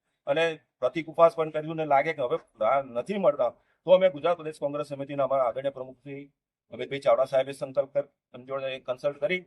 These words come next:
અને જિલ્લા પ્રમુખ સાથે સંકલ્પ કરીને અમે ફરી આ આંદોલનને ખૂબ આગળ વધારવા અને તમામ તાલુકે તાલુકે લઈ જવાનો અમે પ્રયાસ કરીશું.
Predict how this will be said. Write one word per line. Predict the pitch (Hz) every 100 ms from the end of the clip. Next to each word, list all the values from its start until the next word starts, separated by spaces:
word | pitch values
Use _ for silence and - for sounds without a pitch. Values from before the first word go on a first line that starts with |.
| _
અને | - 143
જિલ્લા | 143 143
પ્રમુખ | 143 143
સાથે | 135 131
સંકલ્પ | 139 135 139 143 190
કરીને | 190 127 95 _ _
અમે | - 139 156 110 _
ફરી | 143 170
આ | 156 139
આંદોલનને | 143 147 156
ખૂબ | 156 214 220
આગળ | 147 151
વધારવા | 143 143 139 143 -
અને | 135 160
તમામ | 160 196 202 214
તાલુકે | 185 170 185
તાલુકે | 185 160 160 151
લઈ | 147
જવાનો | 135 135
અમે | 123 127
પ્રયાસ | - 107 -
કરીશું. | 104 95 90